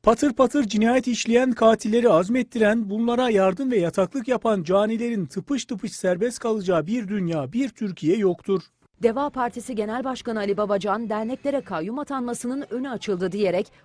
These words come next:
Speaker 2: "Utanmasalar siyasi partilere de kayyum atayacaklar." yorumunu yapmıştı.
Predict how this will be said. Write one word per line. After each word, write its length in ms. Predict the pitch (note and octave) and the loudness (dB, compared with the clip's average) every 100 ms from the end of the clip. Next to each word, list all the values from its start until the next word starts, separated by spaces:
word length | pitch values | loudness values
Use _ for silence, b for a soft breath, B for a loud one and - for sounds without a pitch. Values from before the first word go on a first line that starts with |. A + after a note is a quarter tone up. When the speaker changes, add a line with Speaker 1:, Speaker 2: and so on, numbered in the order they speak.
| b | b
Speaker 2:
"Utanmasalar 720 | F#3+ A3 G#3 F#3+ - F3 F3+ | -8 -4 -4 -4 -4 0 0
siyasi 560 | A3+ - A3+ G#3+ G#3+ A3+ | 0 -2 -2 -2 -2 -8
partilere 540 | - A3+ A#3+ A3+ G#3+ | -4 -4 -2 -2 0
de 100 | G#3 | -2
kayyum 400 | C#4 G#3+ E3+ G#3+ | -2 -2 -4 -4
atayacaklar." 680 | C#4 - A3+ G3 F3+ G#3+ A3+ | -8 -4 -4 -4 -4 -2 -2
yorumunu 400 | A#3 A#3 G#3 F#3 | -2 -2 -2 -4
yapmıştı. 600 | E3 E3 F#3 F#3+ - G3+ | -4 -4 -4 -10 -4 -6